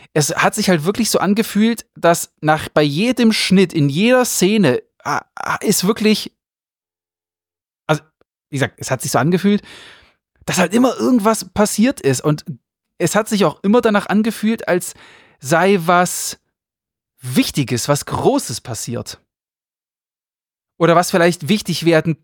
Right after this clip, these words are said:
könnte oder was man vielleicht auch irgendwie so ein bisschen rein interpretiert oder so weiter und so fort.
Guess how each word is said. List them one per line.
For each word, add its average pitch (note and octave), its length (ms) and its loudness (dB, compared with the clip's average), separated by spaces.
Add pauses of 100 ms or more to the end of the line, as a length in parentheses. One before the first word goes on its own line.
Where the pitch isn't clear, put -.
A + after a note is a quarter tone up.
könnte G3+ 680 0
oder D3 180 2
was E3+ 160 2
man F#3+ 120 -2
vielleicht F3+ 420 2
auch D#3+ 200 0
irgendwie G#3+ 760 0 (420)
so - 140 0
ein F3 60 4
bisschen F#3+ 320 2
rein G3 560 2
interpretiert C#3 1000 -2
oder A#2+ 200 -2
so A#2+ 160 -4
weiter B2 260 0
und A#2 140 -4
so A#2 60 -4
fort. - 380 -8